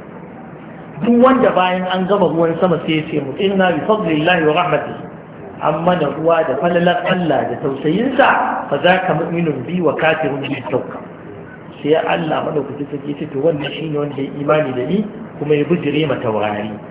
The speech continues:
Amma wanda ya ce, 'Mutirna bi nau'i kaza', fa za ka mu'minun bil kawbi wa kafirun bi wa mu'minun bil kawkab." Wannan to ya bijire mini kuma ya imani da taurari. Malamai suka ce wannan kufranun ni'mati. Allah ya yi ruwan sama,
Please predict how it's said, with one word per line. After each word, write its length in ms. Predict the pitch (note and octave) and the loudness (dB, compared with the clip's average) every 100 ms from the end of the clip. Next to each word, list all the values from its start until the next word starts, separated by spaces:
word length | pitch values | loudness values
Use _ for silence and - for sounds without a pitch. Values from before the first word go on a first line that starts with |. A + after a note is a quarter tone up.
| - - | -6 0
Amma 320 | D3+ E3 F3+ | 2 4 6
wanda 240 | F#3 C4 C4+ G3+ | 6 4 2 2
ya 80 | |
ce, 160 | G3 - | 2 0
'Mutirna 500 | F3+ A#3+ A3+ G#3+ G#3 F#3 | 0 0 2 4 4 4
bi 80 | |
nau'i 240 | F#3+ A3 G3 | 2 2 0
kaza', 640 | - B3+ C#4 - C#4+ - - | 4 4 4 4 0 -2 0
fa 40 | D#3+ | 4
za 240 | G#3 A#3+ | 6 6
ka 80 | G#3+ | 4
mu'minun 400 | G#3 A3 B3 A3+ | 2 2 2 2
bil 220 | F#3+ A3 | 0 0
kawbi 300 | A#3+ B3+ B3+ B3 | 4 6 6 2
wa 240 | B3 A3 - | 0 -4 -2
kafirun 480 | - A#3+ C4+ B3+ A3+ | 0 2 2 2 4
bi 80 | |
wa 80 | A#3+ | 4
mu'minun 440 | C4 - C#4+ C4 A3+ | 4 2 0 2 2
bil 120 | F#3+ - | 0 0
kawkab." 320 | D#3 - - - - - - | 0 0 -6 -10 -14 -6 0
Wannan 240 | G3 F#3 F3 | 2 2 0
to 80 | D#3 | 4
ya 160 | D#3 E3 | 4 4
bijire 320 | F#3+ D3 E3 | 2 2 2
mini 160 | F#3+ G#3+ - | 2 2 0
kuma 160 | D3 | -2
ya 80 | D3 | -2
imani 360 | D3 D3 D3+ C3+ | -2 0 0 2
da 120 | B2 A#2 - - - - - - - - | 2 0 -2 -6 -12 -14 -16 -18 -18 -6
taurari. 560 | C3+ A#2+ A2 G#2+ G#2+ G#2+ - - - - - | -2 0 0 -2 -2 -6 -12 -16 -18 -18 -6
Malamai 400 | C3 C3+ D3+ F#3+ G3+ | 0 2 4 2 0
suka 160 | G#3+ | -2
ce 80 | F#3 | 0
wannan 400 | F3+ G3 F#3+ F3 F3 - | 2 4 2 2 -2 -8
kufranun 640 | F#3+ - G3 C4+ C4 A3 | -10 0 4 6 4 2
ni'mati. 720 | F#3 E3+ F3 - - - - - - - - | 2 2 2 2 -2 -8 -10 -14 -16 -14 -2
Allah 300 | C4+ C4+ G#3 | 2 6 6
ya 120 | G3 | 6
yi 80 | G3 | 6
ruwan 160 | G3+ G3 G#3+ | 2 2 4
sama, 160 | G3+ | 4